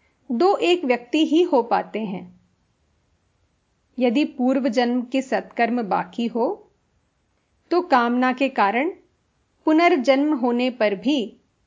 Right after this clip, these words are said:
आध्यात्मिक चेतना पूरी तरह लुप्त नहीं होती। वृंदावन में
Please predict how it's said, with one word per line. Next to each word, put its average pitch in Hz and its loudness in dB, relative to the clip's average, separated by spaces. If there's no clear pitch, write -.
आध्यात्मिक 277 0
चेतना 285 -2
पूरी 359 4
तरह 311 0
लुप्त 294 -4
नहीं 226 -2
होती। 170 -8
वृंदावन 330 4
में 339 0